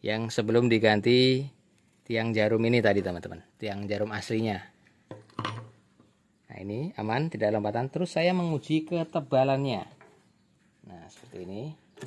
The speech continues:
Ini lipat empat. Hasilnya sempurna, tidak ada lompatan, dan seperti ini. Lalu,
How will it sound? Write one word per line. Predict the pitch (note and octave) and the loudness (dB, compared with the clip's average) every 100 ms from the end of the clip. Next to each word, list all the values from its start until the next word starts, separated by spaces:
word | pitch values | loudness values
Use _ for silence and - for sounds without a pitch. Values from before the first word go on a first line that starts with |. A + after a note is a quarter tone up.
| - - _ _ _ _ _ _ _ _ _ _ _ - | -18 -20 _ _ _ _ _ _ _ _ _ _ _ -18
Ini | A#2 A#2+ A2+ | -12 -8 -6
lipat | - A#2 - | -4 -4 -6
empat. | B2 C3 A2 - - - - - - - - - - - - - - - - - - - - - - - - - - - - - - - - - - - - - | -8 -4 -6 -8 -16 -12 -10 -8 -4 -2 -2 -4 -4 -6 -6 -6 -6 -6 -6 -6 -6 -8 -8 -10 -12 -14 -16 -16 -14 -14 -16 -18 -18 -18 -18 -20 -20 -20 -20 -16
Hasilnya | - A2+ B2 D#3 G3+ F#3 - | -14 -8 -4 -2 -2 -4 -8
sempurna, | A#2+ B2 B2 D3 G3 | -4 -4 0 0 0
tidak | F#3+ B2 A#2+ | 2 4 4
ada | A#2+ | 6
lompatan, | A#2+ B2 C3 D3+ F#3 G3 G#3 - - - - - - | 4 4 2 4 4 2 -2 -6 -10 -10 -10 -12 -8
dan | A2+ A2+ | -6 -6
seperti | - B2 B2+ | -2 0 2
ini. | B2+ C#3+ G3+ - - - - - - - - - - - - - - - - - - - - - - - - - - | 4 4 2 -2 -6 -8 -8 -8 -8 -8 -6 -6 -4 -4 -4 -4 -4 -4 -6 -8 -8 -8 -6 -6 -6 -8 -8 -8 -6
Lalu, | D3+ D#3+ E3+ F#3 F#3 | 0 0 2 2 4